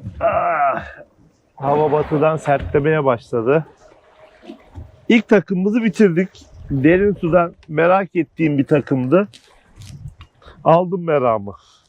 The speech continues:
Bir şey yok. Ama yine Allah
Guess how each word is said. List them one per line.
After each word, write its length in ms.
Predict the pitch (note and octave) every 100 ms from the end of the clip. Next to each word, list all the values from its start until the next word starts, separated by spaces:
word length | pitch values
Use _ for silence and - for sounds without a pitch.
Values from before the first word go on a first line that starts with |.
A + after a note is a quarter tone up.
| _ _ _ -
Bir 60 |
şey 260 | C#3+ D3 D3+
yok. 480 | E3 C3 _ - _ _ _ _ _ _ _ - _ _ _ _ _ - -
Ama 220 | D#3 F3+
yine 180 | F#3+ F#3
Allah 260 | F3+ F#3+